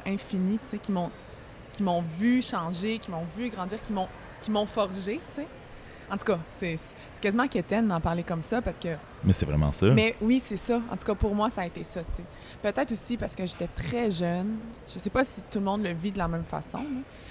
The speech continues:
Speaker 1: Mais, euh, en tout cas, avoir été très jeune, je, je, tu sais, je, des fois, je me dis,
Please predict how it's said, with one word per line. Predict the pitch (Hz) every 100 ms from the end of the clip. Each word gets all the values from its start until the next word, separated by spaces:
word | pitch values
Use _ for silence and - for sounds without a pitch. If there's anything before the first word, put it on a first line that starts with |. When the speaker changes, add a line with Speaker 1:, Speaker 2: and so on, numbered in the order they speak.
| - - -
Speaker 1:
Mais, | 165 156
euh, | 156 147 143 143 -
en | -
tout | -
cas, | - - 175
avoir | 165 170
été | 165
très | 180 - 208
jeune, | 185 214 208
je, | - 175
je, | 160 - - - - - - - - - - -
tu | 240 226
sais, | - - - - - - -
je, | 196
des | 185
fois, | 233
je | 220
me | 190
dis, | 165 185